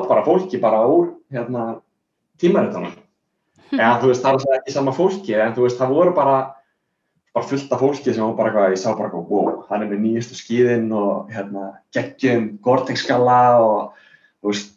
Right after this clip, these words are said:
Speaker 1: djö-, þetta er bara einhver pró skíðari, maður.“ Og, hérna, svo byrjaði ég að mæta í fjöllin, byrjaði að mæta upp á skíðasvæði og tók mig ekkert mjög langan tíma þegar ég fattaði einhvern veginn að þetta fólk sem að leit út fyrir að vera mestu,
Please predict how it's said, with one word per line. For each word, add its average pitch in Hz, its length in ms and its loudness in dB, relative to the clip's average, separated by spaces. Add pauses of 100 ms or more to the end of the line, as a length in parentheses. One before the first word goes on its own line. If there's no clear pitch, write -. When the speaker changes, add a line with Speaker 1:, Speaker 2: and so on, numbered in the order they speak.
Speaker 1:
djö-, 131 320 0
þetta 113 320 0
er 107 100 0
bara 101 160 -2
einhver 101 180 -6
pró 135 240 2
skíðari, 131 600 0
maður.“ - 320 -16 (480)
Og, 101 160 -8
hérna, 101 320 -2 (1000)
svo 120 160 0
byrjaði 123 320 4
ég 117 60 2
að - 20 0
mæta 120 200 -2
í 101 40 -10
fjöllin, 170 380 0 (180)
byrjaði 113 220 -2
að 120 80 0
mæta 127 180 -2
upp - 80 -10
á 101 80 -6
skíðasvæði 160 520 0 (1500)
og - 160 -14
tók - 300 0
mig 202 120 2
ekkert 135 180 0
mjög 160 240 4
langan - 380 0
tíma 120 320 0 (560)
þegar 123 160 -2
ég 120 80 -6
fattaði 131 560 0
einhvern 123 260 0
veginn 123 220 0
að 123 140 0 (1040)
þetta 113 280 -2
fólk 170 340 0
sem 127 220 -2
að 117 80 4
leit 156 260 0
út 175 140 -2
fyrir 135 160 2
að 127 80 2
vera 147 180 4
mestu, 156 360 -2